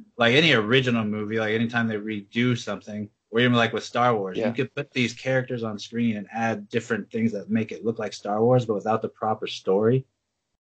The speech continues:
Speaker 1: they're not gonna like it. It's just,
Speaker 2: Yeah.
Speaker 1: it's decoration. So story is important, and when you add a love for character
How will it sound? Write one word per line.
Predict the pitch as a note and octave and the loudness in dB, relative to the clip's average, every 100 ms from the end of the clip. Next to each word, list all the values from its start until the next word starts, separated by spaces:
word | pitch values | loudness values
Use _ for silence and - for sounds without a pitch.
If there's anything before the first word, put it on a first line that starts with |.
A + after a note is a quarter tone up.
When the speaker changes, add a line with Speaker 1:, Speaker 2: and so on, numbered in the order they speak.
| - | 0
Speaker 1:
they're | B2 | 4
not | B2 A#2+ | 4 2
gonna | G#2 F#2 | -6 -4
like | C#3 - | -6 -8
it. | _ | _
It's | - - | -20 -12
just, | G2+ F#2 - - | -10 -10 -12 -12
Speaker 2:
Yeah. | A2 G#2+ - | -12 -12 -14
Speaker 1:
it's | - _ _ _ | -20 _ _ _
decoration. | A#2 A2+ G2+ A#2+ C3 - - _ _ _ _ _ | 0 2 2 2 0 -6 -20 _ _ _ _ _
So | - - G#2+ G2+ F2+ _ | -14 -4 -4 -4 -8 _
story | - - - C#3+ D#3 | -20 -16 -4 0 0
is | A2 | -2
important, | G#2 A2+ G#2 G#2+ | -4 -4 -4 -2
and | G#2 G2 _ _ _ | -4 -6 _ _ _
when | A#2 A#2 | 2 4
you | A2+ | 6
add | A#2 A#2+ A#2+ A#2 G2+ - - _ _ | 4 4 4 2 -2 -16 -20 _ _
a | G#2+ | -6
love | A2 A#2 B2+ | 0 2 2
for | C#3 C#3+ | 0 -2
character | C#3 B2 A2+ A2+ A2 A2 | -2 -2 -2 -6 -10 -8